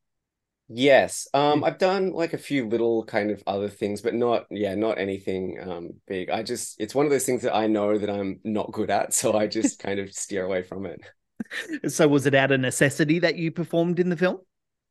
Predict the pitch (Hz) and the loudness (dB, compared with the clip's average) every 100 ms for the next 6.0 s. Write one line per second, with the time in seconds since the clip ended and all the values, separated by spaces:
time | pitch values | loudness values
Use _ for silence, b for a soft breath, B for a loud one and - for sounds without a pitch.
0 | _ _ - 151 180 185 190 - 147 170 | _ _ -2 2 4 4 0 -4 -2 -2
1 | - 208 226 233 220 214 208 185 160 - | 0 0 0 -2 -4 -4 2 2 2 -8
2 | - 147 135 127 135 - 135 131 - _ | -4 2 4 4 2 2 0 0 -4 _
3 | _ - 113 127 - 175 170 175 170 156 | _ -14 -4 -4 -2 -4 -2 2 2 4
4 | 127 120 - 120 107 - - 107 107 104 | 0 -4 -2 -2 -2 -6 -4 0 2 0
5 | - - 101 98 98 92 71 104 98 | -4 -10 -6 -6 -6 -8 -4 -2 -2